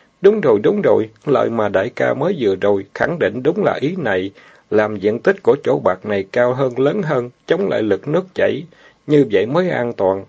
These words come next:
mới có thể yên tâm. Chỉ Tình tỷ tỷ, tỷ tỷ thật thông minh." "Ừm, cái đồ vô sĩ kia so với ta còn thông minh hơn." Từ tiểu thư lắc đầu cười.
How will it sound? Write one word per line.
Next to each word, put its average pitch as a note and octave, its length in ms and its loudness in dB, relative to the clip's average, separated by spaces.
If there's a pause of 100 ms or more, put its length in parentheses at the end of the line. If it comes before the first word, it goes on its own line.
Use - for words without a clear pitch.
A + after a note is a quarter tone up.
mới F3 240 2
có F#3 140 2
thể A2+ 140 0
yên C3+ 340 0
tâm. B2 280 0 (440)
Chỉ C#3 220 2
Tình G#2+ 240 2
tỷ B2+ 180 -2
tỷ, B2+ 300 0 (240)
tỷ D3+ 240 2
tỷ C3 220 0
thật - 220 -4
thông C3+ 260 -2
minh." B2 300 -2 (1040)
"Ừm, E3 300 2
cái - 280 0
đồ F#2 300 2
vô A#2 200 0
sĩ - 240 -4 (300)
kia A#2 200 4
so B2+ 160 0
với B2 300 0
ta A#2+ 200 0 (100)
còn F2+ 240 2
thông B2 240 -2
minh A#2+ 180 -2
hơn." A#2 420 -2 (180)
Từ G2 280 4
tiểu G2 220 0
thư A2 200 2
lắc B2+ 260 -4
đầu F2+ 280 0
cười. F2 420 0